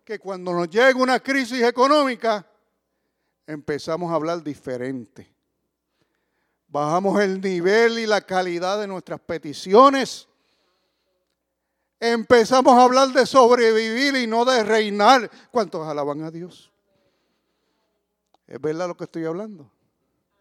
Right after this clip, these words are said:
De, de sobrevivir y no de reinar. Empezamos a hablar de tener para comer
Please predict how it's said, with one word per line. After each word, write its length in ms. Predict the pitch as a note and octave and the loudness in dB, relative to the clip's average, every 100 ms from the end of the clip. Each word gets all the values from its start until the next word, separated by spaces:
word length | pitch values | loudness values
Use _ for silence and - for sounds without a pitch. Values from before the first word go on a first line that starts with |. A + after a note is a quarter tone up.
| _ F#3 F3+ F3+ _ _ _ _ _ _ _ _ _ | _ _ _ _ _ _ _ _ _ _ _ _ _
De, 380 | D3 D3 D3 - | -4 -4 -4 -8
de 140 | F3 | -12
sobrevivir 760 | E3 F3+ D#3 D3 C#3+ C#3+ D3+ A3+ | -8 -4 -2 -2 -4 -8 -10 -10
y 60 | G3 | -10
no 140 | D3 | -10
de 140 | D#3+ | -10
reinar. 480 | D3+ D3 D3+ A3 C4 _ _ _ _ _ _ _ _ _ _ _ _ _ _ _ - | -12 -14 -14 -18 -20 _ _ _ _ _ _ _ _ _ _ _ _ _ _ _ -8
Empezamos 880 | G3+ F#3+ - G3 D#3+ G3 G#3 A#3 | -6 -6 -4 -4 -4 -4 -2 -2
a 60 | G#3+ | 0
hablar 400 | G3+ G#3+ A#3+ A3+ _ _ _ _ | 2 2 0 -4 _ _ _ _
de 200 | - F3+ | -12 -10
tener 420 | E3+ E3+ E3+ G3 - | -6 -6 -6 -8 -2
para 260 | A#3+ G#3+ | 0 0
comer 520 | G3+ G3+ F#3+ C4+ A3+ | 0 -2 0 0 0